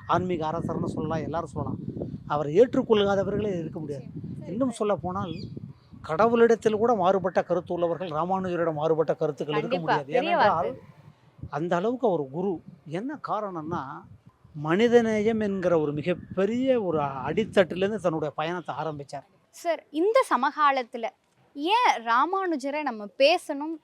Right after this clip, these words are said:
Speaker 2: ஏன் இந்த தமிழ் நிலத்துல இன்னும் ராமானுஜர்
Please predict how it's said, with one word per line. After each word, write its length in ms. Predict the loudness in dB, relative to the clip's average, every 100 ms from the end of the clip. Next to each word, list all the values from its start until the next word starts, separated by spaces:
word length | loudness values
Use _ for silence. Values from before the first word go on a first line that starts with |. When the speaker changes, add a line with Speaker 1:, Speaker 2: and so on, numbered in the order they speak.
| _
Speaker 2:
ஏன் 440 | -6 -2 0 -2
இந்த 240 | -4 -10 -8
தமிழ் 460 | -4 0 0 -2
நிலத்துல 500 | -2 -2 -4 -4 -4 -6
இன்னும் 340 | -6 -6 -4
ராமானுஜர் 600 | -2 -2 -2 -6 -8 -20